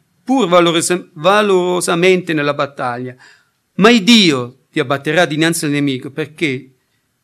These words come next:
Dio ha il potere di soccorrere e di abbattere.'" Quindi, cosa viene detto qui?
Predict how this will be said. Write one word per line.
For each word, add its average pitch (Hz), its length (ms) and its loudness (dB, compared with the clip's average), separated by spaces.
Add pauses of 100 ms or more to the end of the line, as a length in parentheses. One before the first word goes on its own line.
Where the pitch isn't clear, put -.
Dio 190 440 0
ha 156 100 -2
il 131 80 -4
potere 175 340 -2
di 147 100 -8
soccorrere 156 460 -6
e 127 40 -4
di 127 80 -8
abbattere.'" 113 400 -12
Quindi, 131 520 -2 (200)
cosa 190 240 -2
viene 175 180 4
detto 156 300 -2
qui? 185 360 -6